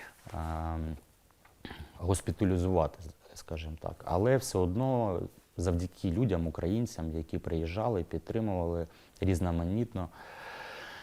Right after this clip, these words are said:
розвіювали мене, то на басейн відвозили, то в лісочок десь, то якесь м'ясо, умовно, якийсь шашлик, е,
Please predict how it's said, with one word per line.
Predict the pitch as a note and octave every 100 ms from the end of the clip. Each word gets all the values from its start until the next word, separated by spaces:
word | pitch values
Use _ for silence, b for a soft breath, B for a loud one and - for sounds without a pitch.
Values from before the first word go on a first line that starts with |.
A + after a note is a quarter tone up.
| B B B _ -
розвіювали | A#2 F2+ E2 C3+ A2+ G2 F#2
мене, | F#2+ F#2+
то | -
на | G2+
басейн | F2 F2+ - B2 G#2
відвозили, | F2+ E2+ G2 F#2+ E2 D#2
то | D#2+ F#2
в | E2
лісочок | E2 - C3 - F2+ E2+
десь, | F2+ E2 -
то | F2
якесь | D#2+ D2+ D2+ -
м'ясо, | G#2+ A#2+ G2+ -
умовно, | E2+ E2 E2+ E2 E2+ E2 D#2+
якийсь | D#2+ D2+ F2
шашлик, | - F2 - A2 B2 A2+ -
е, | F#2 E2+ E2 F2